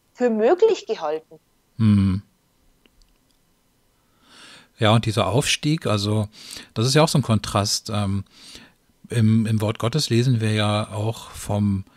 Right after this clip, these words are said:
Speaker 2: endgültigen Ende, also von den Gerichten, die jetzt noch kommen. Wir sind ja mittendrin. Also ich hatte schon gesagt, Seuchen ist so ein Zeichen, ein, ein, ein Zeichen der Endzeit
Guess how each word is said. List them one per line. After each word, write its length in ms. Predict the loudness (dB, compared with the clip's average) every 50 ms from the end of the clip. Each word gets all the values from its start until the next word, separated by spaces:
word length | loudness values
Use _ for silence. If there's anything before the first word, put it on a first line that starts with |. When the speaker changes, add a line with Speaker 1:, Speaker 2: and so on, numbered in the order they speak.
| _ _
Speaker 2:
endgültigen 640 | -4 -2 -2 0 2 2 2 2 2 0 0 0 0
Ende, 480 | 0 2 2 2 4 4 2 2 2 0
also 240 | -2 -4 -4 -6
von 220 | -8 -6 -6 -4 -4
den 220 | -4 -4 -4 -4
Gerichten, 600 | -4 -2 -2 -2 -4 -6 -6 _ -4 -2 -2 -2
die 280 | -2 -4 -4 -4 -4 -4 -8 -16 -20 -20 -14 -10
jetzt 200 | -8 -6 -2 -2
noch 120 | -4 -2
kommen. 220 | -2 -2 0 0 2
Wir 60 | 2
sind 160 | 2 2 2
ja 80 | 4 2
mittendrin. 520 | 2 2 2 0 0 0 2 0 2 2
Also 120 | 0 -2
ich 100 | -4 -4
hatte 160 | -6 -6 -4 -4
schon 200 | -2 -2 -2 -2
gesagt, 440 | -2 -2 0 0 0 0 -2 -6 -18 -20 -20 -20 -20 -20 -20 _ _ _ -10
Seuchen 800 | -6 -4 0 2 2 2 2 2 0 0 0 -2 -4 -6 -8 -8
ist 160 | -8 -6 -4
so 160 | -2 -2 -2
ein 380 | -2 -2 0 0 0 0 -2 -4 _ _ -20 -20 _ _ _ _ _ _ _ _ _ _ _ _ _ _ -6
Zeichen, 460 | -4 -2 0 2 0 0 0 0 -2 -2
ein, 160 | -2 -4 -6 _ _ _ _ _ _ -2
ein, 400 | 0 0 2 0 0 -2 -4 -6 -10 -18 -18 -8
ein 380 | -4 -2 0 0 0 -2 -2 -6 _ -10
Zeichen 440 | -6 -4 -2 0 0 0 0 0
der 120 | -2 0 0
Endzeit 480 | 0 -2 -2 -2 -2 0 0 -2 -2